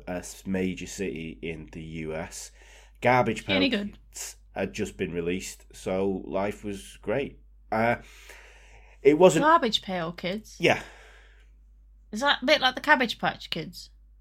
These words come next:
Speaker 1: You do
Speaker 2: What the
Speaker 1: not know
Speaker 2: Garbage Pail Kids?
Speaker 1: what the Garbage Pail Kids are.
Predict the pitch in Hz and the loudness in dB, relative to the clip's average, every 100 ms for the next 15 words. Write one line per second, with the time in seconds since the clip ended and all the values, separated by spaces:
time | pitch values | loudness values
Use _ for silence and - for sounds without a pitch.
0 | - - - - - - 92 - 196 92 | -20 -20 -20 -20 -20 -16 -16 -6 -4 -2
1 | 202 220 247 247 214 - 170 165 - 156 | -2 0 0 0 -4 -6 -6 -8 -10 -14
2 | 175 196 170 190 90 90 85 82 71 - | -6 -6 -6 -4 0 0 -2 -8 -12 -14
3 | - 80 78 73 80 76 - 73 76 - | -12 -12 -12 -14 -16 -16 -18 -18 -18 -20